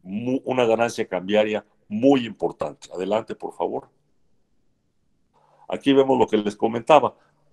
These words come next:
¿Cómo está el, el, ay, se, se me perdió aquí la presentación. Híjole.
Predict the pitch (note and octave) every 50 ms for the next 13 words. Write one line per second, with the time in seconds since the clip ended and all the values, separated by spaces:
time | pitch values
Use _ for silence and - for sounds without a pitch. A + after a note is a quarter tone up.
0 | _ _ - B2 B2+ B2+ A#2+ A#2 - - B2 B2 A2+ - - G2 G2 F#2 F2 E2+
1 | - - G#2 G2 E2+ E2 D#2 - - - - - G#2+ G#2 - _ _ _ - _
2 | - - - - _ _ _ _ _ _ _ _ _ _ _ _ _ _ _ -
3 | - - - - - F#2+ E2+ F#2 F2+ - - F2+ F2 F2+ A2 A#2 A#2 - - A2+
4 | A#2 A#2 G#2+ G2+ - - D2+ D2+ - D#2+ D2 - - E2 D#2+ - G2 G2 G#2+ C#3
5 | C#3 - _ _ _ _ _ _ _ _ _ _ _ _ _ _ _ _ _ _
6 | _ _ _ _ _ _ _ _ _ _ _ _ _ _ _ _ _ _ _ _
7 | _ _ _ _ _ _ _ _ _ _ - G2+ - - - B1 -